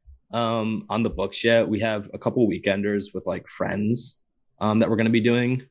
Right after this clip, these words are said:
um, early next year. Um, but yeah, we're, we're just really focused on getting the E P out and making sure everything with that is squared away and,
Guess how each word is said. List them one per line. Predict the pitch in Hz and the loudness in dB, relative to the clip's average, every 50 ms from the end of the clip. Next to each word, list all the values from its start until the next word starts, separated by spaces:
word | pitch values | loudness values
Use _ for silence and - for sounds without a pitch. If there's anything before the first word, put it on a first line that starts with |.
| _ _ _ _ _ | _ _ _ _ _
um, | - 101 101 95 92 95 98 95 71 69 80 95 98 - _ _ _ _ _ _ _ _ _ _ _ - | -6 -4 -4 -4 -4 -4 -6 -6 -6 -6 -8 -10 -12 -16 _ _ _ _ _ _ _ _ _ _ _ -4
early | 104 101 107 110 110 117 117 | -2 0 2 4 4 4 4
next | 117 107 104 - - - - | 4 2 2 -2 -4 -2 0
year. | 120 123 123 127 131 135 135 - _ _ _ _ _ _ _ _ _ - | 2 2 4 2 2 0 -2 -6 _ _ _ _ _ _ _ _ _ -4
Um, | 98 101 98 92 90 85 71 69 - - - - - - | 0 0 0 0 0 -2 -4 -6 -8 -10 -12 -14 -10 -2
but | - 107 101 98 95 92 - - - _ - | 2 4 4 6 4 2 0 -4 -10 _ -2
yeah, | 101 107 101 92 | 0 2 2 2
we're, | 92 98 104 104 104 104 - | 2 0 0 -2 -2 -4 -4
we're | 104 110 104 | -2 -2 -2
just | 101 107 104 - - - _ _ _ - | -2 -4 -6 -8 -12 -16 _ _ _ -6
really | 95 101 95 101 107 | -4 -2 -2 -4 -4
focused | - - 95 87 - 90 - - | -4 -4 -4 -4 -4 -6 -6 -4
on | 90 87 90 95 | -4 -4 -4 -6
getting | - - 98 98 | -6 -6 -6 -6
the | 101 104 | -6 -6
E | - 98 95 | -6 -8 -8
P | - - 92 92 | -6 -6 -6 -6
out | 98 95 95 87 - | -4 -4 -4 -4 -4
and | 92 - | -4 -6
making | 95 - - - 80 78 | -6 -8 -10 -12 -10 -8
sure | - - 90 92 90 92 - - _ _ _ _ _ _ _ _ - | -6 -4 -4 -2 -2 -4 -6 -8 _ _ _ _ _ _ _ _ -2
everything | - 107 95 98 80 - 104 101 | -2 0 0 0 0 0 0 0
with | 98 98 95 - | 0 0 0 0
that | 92 101 98 92 - | 0 0 0 0 -2
is | 87 98 - | -2 -4 -4
squared | - - 92 95 92 87 | -2 0 0 2 2 2
away | 92 90 95 92 95 90 | 2 0 0 0 0 0
and, | 90 92 95 104 | -2 -4 -6 -8